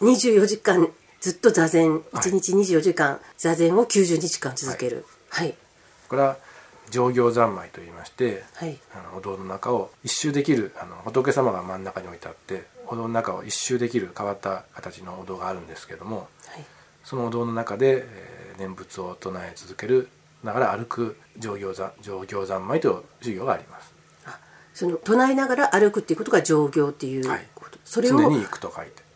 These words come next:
Speaker 1: それも一日二十四時間を九十日間。
Speaker 2: はい。
Speaker 1: はい。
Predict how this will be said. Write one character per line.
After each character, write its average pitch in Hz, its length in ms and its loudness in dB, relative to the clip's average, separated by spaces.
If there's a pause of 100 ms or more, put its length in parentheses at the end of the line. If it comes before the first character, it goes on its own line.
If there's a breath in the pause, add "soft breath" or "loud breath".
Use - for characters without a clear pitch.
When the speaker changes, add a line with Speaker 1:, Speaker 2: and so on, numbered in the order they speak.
(120)
Speaker 1:
そ - 160 0
れ 311 140 12
も 320 160 12
一 214 180 4
日 185 240 6
二 185 160 8
十 170 80 0
四 156 140 2
時 160 120 -2
間 196 300 2
を 214 100 -4 (220)
九 156 220 -4
十 139 160 -4
日 139 240 -6
間。 117 140 -6
Speaker 2:
は 104 80 -6
い。 - 60 -18 (360)
Speaker 1:
は - 160 -6
い。 - 120 -12